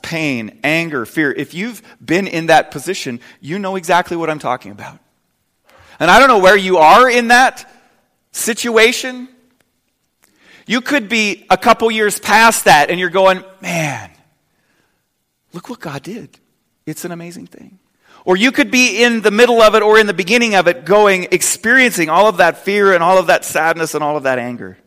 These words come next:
How could there even be hope for the future? The loss of all we have based our security on,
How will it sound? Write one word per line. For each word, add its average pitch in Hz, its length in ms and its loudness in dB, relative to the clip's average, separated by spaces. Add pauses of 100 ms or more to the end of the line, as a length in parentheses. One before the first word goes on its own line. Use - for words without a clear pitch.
(340)
How 226 180 4
could 277 180 -4
there 285 160 4
even 262 280 0
be 254 140 2
hope 233 300 4
for 214 80 -4
the 190 120 -4
future? - 400 -18 (4000)
The 160 100 -4
loss 180 320 4
of 196 100 0
all 190 240 6
we 202 140 4
have 156 240 2
based 175 300 0
our 170 100 0
security 185 600 -4
on, 98 260 -10